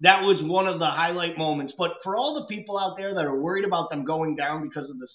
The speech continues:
six points we get, if you look at the last ten years, it hasn't been six points every year. There's been a shit ton of zero zero draws played out just like that piece of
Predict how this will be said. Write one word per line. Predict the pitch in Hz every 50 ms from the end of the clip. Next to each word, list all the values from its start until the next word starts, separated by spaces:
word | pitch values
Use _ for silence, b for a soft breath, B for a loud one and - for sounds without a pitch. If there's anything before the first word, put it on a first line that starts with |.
| - -
six | 202 - - - - -
points | - 156 156 180 185 - _ -
we | 135 131 131 -
get, | 131 147 - - - - _ _ _ _ _ _ _ _ _ _ _ _ _ _ _ _
if | - 156 151 156
you | 170 165
look | 165 190 240 233 247
at | 208 -
the | 175
last | 160 165 180 185 185 180 -
ten | 190 185 170 160 160
years, | 160 165 180 190 196 202 - - _ _ _ -
it | 131 139
hasn't | 196 233 220 180 220 185
been | 165 185 175 165 - - -
six | 196 - - - -
points | 185 170 165 151 156 170
every | 151 147 143 139
year. | 135 135 127 110 98 - - _ _ _ _ _ _ -
There's | 160 175 165 156
been | 247 247 220
a | 175 156 - -
shit | 240 254 254 254 -
ton | 208 208 190
of | 170 147 -
zero | 156 175 185 196 196 175 -
zero | 156 175 175 170 160 147 131
draws | - 147 156 156 147 131 120 117 - -
played | 170 160 156 151
out | 147 143 139 - - -
just | 196 226 - -
like | 226 190 156 - -
that | 165 180 190 - -
piece | 170 151 - -
of | 143